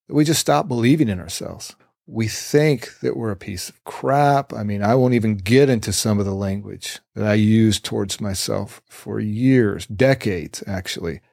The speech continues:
And the havoc that that will wreak on your nervous system, to constantly have that voice going on inside of your head. I mean, I am well acquainted with that voice. It was my bedfellow.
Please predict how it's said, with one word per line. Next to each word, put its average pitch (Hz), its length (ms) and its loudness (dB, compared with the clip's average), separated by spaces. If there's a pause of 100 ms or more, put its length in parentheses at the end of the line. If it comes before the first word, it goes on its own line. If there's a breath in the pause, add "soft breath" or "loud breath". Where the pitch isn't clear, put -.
(100)
And 123 260 0 (180)
the 131 280 0
havoc 156 880 -2 (280)
that 110 140 -14
that 165 340 2
will 113 160 -8
wreak 147 260 0
on 120 160 -2
your 107 120 0
nervous 117 640 2
system, - 540 -10 (560 soft breath)
to - 80 -12
constantly 196 720 0
have 127 220 2
that 101 180 0
voice 123 760 0 (360 soft breath)
going 113 260 -2
on 160 280 4
inside 143 420 0
of 113 100 -2
your 104 120 0
head. 127 360 0
I 107 60 -4
mean, 110 180 0
I 160 220 2
am 113 120 4
well 131 340 0
acquainted 147 420 0
with 147 140 0
that 147 200 0
voice. 127 440 -2 (420 soft breath)
It 170 60 -10
was 147 140 0
my 139 180 2
bedfellow. 110 680 0